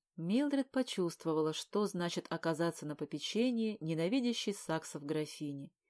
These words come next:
Теперь та без стеснения вела об этом разговоры, постоянно упоминая каких-то знакомых саксов, какие живут среди своих коз и свиней и никогда не познают, что такое благородное поведение и истинное достоинство.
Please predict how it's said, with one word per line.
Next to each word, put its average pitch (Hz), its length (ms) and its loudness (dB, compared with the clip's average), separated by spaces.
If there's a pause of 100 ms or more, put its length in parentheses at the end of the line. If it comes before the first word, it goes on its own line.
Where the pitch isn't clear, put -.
(160)
Теперь 311 340 4
та 294 180 10
без 247 180 4
стеснения 240 720 2
вела 175 260 4
об 160 100 4
этом 160 200 2
разговоры, 165 680 2 (160)
постоянно 233 680 2
упоминая 208 720 0
каких-то 151 440 -2
знакомых 151 520 -4
саксов, - 540 0 (160)
какие 294 320 6
живут 247 320 4
среди 208 240 2
своих 175 420 2
коз 285 320 4
и - 20 0
свиней 202 600 0 (240)
и 247 120 2
никогда 247 640 4
не 156 120 -2
познают, 156 560 0
что - 260 -2
такое 220 400 0
благородное 170 760 0
поведение 170 760 0
и 175 360 -2
истинное 160 440 -6
достоинство. 143 920 -4